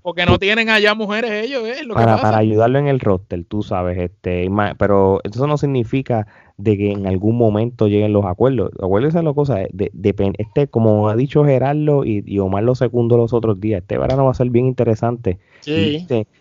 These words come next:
Speaker 2: nosotros vamos a tener un panorama de, de cómo la lucha libre puede cambiar la historia en agosto. Cuando pase todo esto revoluce, todos los no-, todo, todo, todo, todo. So, Andrade ya es la, una de las,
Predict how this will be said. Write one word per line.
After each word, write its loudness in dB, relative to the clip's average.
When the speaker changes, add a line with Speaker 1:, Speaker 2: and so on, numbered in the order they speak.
Speaker 2:
nosotros 4
vamos 4
a 0
tener 0
un 2
panorama -2
de, -2
de -6
cómo 0
la 2
lucha 0
libre 2
puede 0
cambiar -2
la 0
historia 0
en -4
agosto. -4
Cuando -8
pase -4
todo -2
esto 2
revoluce, 2
todos 0
los -2
no-, -2
todo, 2
todo, -4
todo, 4
todo. -2
So, -2
Andrade 2
ya 2
es 2
la, 2
una 2
de 4
las, 0